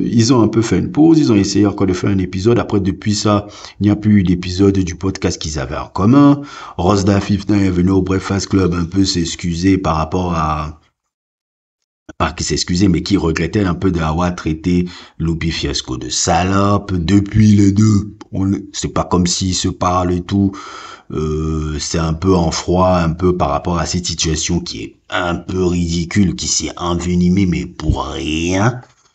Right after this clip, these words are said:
Mais c'est un moment, ça a créé un moment du hip-hop un peu assez intéressant que j'aime. Moi, je dis, moi, j'adore les bifs. Quand il y a les bifs du hip-hop, le hip-hop, c'est les bifs.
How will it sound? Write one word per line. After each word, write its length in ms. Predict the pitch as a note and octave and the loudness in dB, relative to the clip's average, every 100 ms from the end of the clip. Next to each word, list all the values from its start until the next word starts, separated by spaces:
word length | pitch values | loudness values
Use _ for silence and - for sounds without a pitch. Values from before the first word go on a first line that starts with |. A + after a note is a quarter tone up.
| _ _ | _ _
Mais 460 | D2+ D#2 A#2 D#3 E3 | -4 0 2 4 2
c'est 180 | E3+ F#2+ | 0 -2
un 160 | F#2+ | -2
moment, 800 | F#2 F2+ F2+ G#2 A2+ B2 B2+ B2+ | 0 0 2 2 2 2 2 0
ça 300 | A#2+ F2 A1+ | -2 -6 -6
a 40 | - | -6
créé 300 | - G2+ G#2+ | 2 4 4
un 180 | G2+ | 2
moment 400 | F2+ F2+ F2 F#2+ | 0 0 0 0
du 180 | G2 F2+ F#2 | -2 -4 -4
hip-hop 400 | G#2 - F#2 F2 | -4 -4 -6 -8
un 80 | |
peu 200 | E2 - | -10 -8
assez 360 | E2 F#2 - A#2+ | -6 -8 -4 -2
intéressant 640 | G2+ F2+ F2 E2+ F2 F2+ | -2 -4 -8 -8 -6 -6
que 160 | F2+ F2+ | -4 -6
j'aime. 260 | F2 G2 C#3+ | -4 -6 -6
Moi, 160 | - | -4
je 120 | D#3 | 0
dis, 220 | C#3+ E3 E3 | 2 2 0
moi, 360 | A2+ - G3+ | 0 -2 -2
j'adore 400 | G#2+ F#2 E2+ E2+ | -2 -2 -4 -8
les 100 | D#2 | -8
bifs. 400 | C2+ - - - _ _ _ _ _ _ _ | -12 -14 -14 -14 _ _ _ _ _ _ _
Quand 140 | - E3 | -6 -4
il 80 | G3+ | 0
y 20 | |
a 60 | |
les 140 | F3+ - | 0 0
bifs 260 | C#3 D3+ | 2 0
du 80 | - | 0
hip-hop, 320 | G#2 A#2 A#2 | -2 -2 0
le 440 | E2 G2+ A#2+ A2 - | 0 4 6 4 4
hip-hop, 380 | C3 B2+ G#2 G#2 | 0 0 -2 -4
c'est 160 | - | -6
les 140 | D2+ D2 | -8 -10
bifs. 400 | G2+ - - | -12 -16 -18